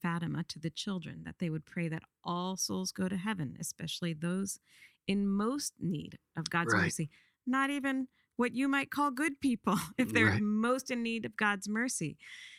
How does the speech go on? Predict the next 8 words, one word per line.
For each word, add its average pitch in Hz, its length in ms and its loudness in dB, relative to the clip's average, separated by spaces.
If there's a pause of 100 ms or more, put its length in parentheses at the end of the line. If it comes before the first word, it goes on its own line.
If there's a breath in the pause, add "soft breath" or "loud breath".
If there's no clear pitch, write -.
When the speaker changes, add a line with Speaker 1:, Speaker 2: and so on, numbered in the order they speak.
(120)
Speaker 1:
But - 160 -2
that 208 200 2 (120)
instinct 233 760 0 (400)
to 180 380 0 (420)
recognize 185 600 0
the 165 120 0
value 180 680 0
of 156 160 -4